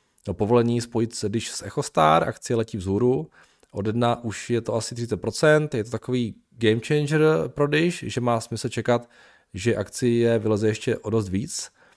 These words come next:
Kdy a podle čeho se rozhoduje, roz-, rozhoduje prodat?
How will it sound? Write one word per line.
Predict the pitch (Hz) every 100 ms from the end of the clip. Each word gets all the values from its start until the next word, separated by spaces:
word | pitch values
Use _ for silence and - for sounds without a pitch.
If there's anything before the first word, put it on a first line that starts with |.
| _ -
Kdy | 95 120 120
a | 117
podle | 127 127
čeho | - 110 113
se | - 113
rozhoduje, | 104 117 120 117 -
roz-, | 98 98 - _ _ _ -
rozhoduje | 92 92 113 120 131 127 117 - _ _ _ _ _ _ _ _ _
prodat? | 92 92 92 98 -